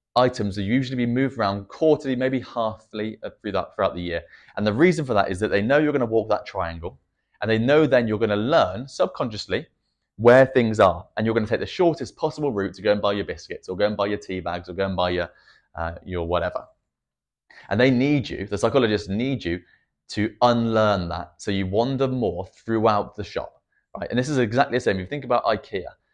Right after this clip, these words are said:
ikea force you, and they obviously have a team of psychologists as well, they force you to walk one way around, um, the ikea store. Obviously, you can take shortcuts in ikea, but most people don't, because you are there for the experience. And you know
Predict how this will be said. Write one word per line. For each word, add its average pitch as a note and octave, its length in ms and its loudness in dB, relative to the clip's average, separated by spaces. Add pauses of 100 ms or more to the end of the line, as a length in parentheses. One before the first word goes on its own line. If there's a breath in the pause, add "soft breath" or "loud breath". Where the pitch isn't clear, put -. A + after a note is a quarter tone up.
(260)
ikea A#2+ 440 2
force E3 520 2
you, F2+ 140 -4
and G2+ 100 -6
they B2+ 100 6
obviously G#2 380 2
have F#2 120 -4
a E2+ 60 -4
team G2+ 180 -6
of F2 80 -6
psychologists F2+ 440 -8
as F2+ 60 -12
well, E2+ 240 -6 (480 soft breath)
they C3+ 160 6
force C3+ 420 0
you G#2 80 0
to G2 120 -2
walk F#2+ 300 -2
one A#2 420 2
way G2 360 -4 (260)
around, F#2+ 380 -2 (180)
um, F2+ 240 -10
the F#2 80 -6
ikea F2+ 400 -2
store. E2+ 360 -12 (400 soft breath)
Obviously, E3+ 260 4
you C3+ 60 -2
can C3+ 220 -2
take A2 240 -2
shortcuts - 480 -2
in A2 80 -4
ikea, G#2 360 -2
but G#2+ 100 -8
most D#3 180 -2
people D3 320 -6
don't, - 380 -2 (360 soft breath)
because A#2 180 -2
you A2+ 120 2
are B2 200 4
there A2+ 180 2
for G#2 100 -8
the G2+ 80 -4
experience. G2 760 -6 (1120 loud breath)
And A2 120 0
you E3 140 4
know A#2 360 0